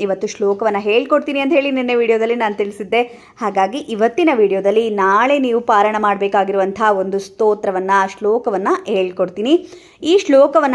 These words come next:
ನೀವು ಹನ್ನೊಂದು ಬಾರಿ ಅಥವಾ ಇಪ್ಪತ್ನಾಲ್ಕು ಬಾರಿ ಪಾರಾಯಣವನ್ನ ಮಾಡ್ಬೇಕು. ಸರಿನಾ? ಹನ್ನೊಂದು ಬಾರಿ ಇಲ್ಲಾಂದ್ರೆ ಇಪ್ಪತ್ನಾಲ್ಕು ಬಾರಿ ಪಾರಾಯಣವನ್ನ ಮಾಡಿ ವಿಶೇಷವಾದಂಥ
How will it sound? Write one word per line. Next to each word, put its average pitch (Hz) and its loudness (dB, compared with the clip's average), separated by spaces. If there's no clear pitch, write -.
ನೀವು 220 -2
ಹನ್ನೊಂದು 277 0
ಬಾರಿ 226 2
ಅಥವಾ 240 -2
ಇಪ್ಪತ್ನಾಲ್ಕು 277 0
ಬಾರಿ 220 2
ಪಾರಾಯಣವನ್ನ 190 0
ಮಾಡ್ಬೇಕು. 185 -2
ಸರಿನಾ? 214 2
ಹನ್ನೊಂದು 247 -2
ಬಾರಿ 226 2
ಇಲ್ಲಾಂದ್ರೆ 226 0
ಇಪ್ಪತ್ನಾಲ್ಕು 240 0
ಬಾರಿ 214 0
ಪಾರಾಯಣವನ್ನ 202 0
ಮಾಡಿ 196 -2
ವಿಶೇಷವಾದಂಥ 254 -2